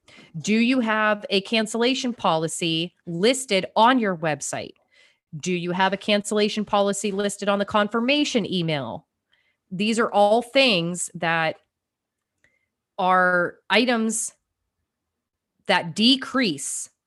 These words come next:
cancellation and no-show. Third, another popular option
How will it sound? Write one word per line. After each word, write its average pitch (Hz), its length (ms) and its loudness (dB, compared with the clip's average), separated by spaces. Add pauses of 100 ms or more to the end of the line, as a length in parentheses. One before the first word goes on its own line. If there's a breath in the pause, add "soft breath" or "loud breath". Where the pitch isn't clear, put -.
(380)
cancellation 202 800 0
and 175 200 -8
no-show. 160 580 -6 (680 soft breath)
Third, 196 760 4 (400)
another 220 320 2
popular 214 460 0
option 254 580 -2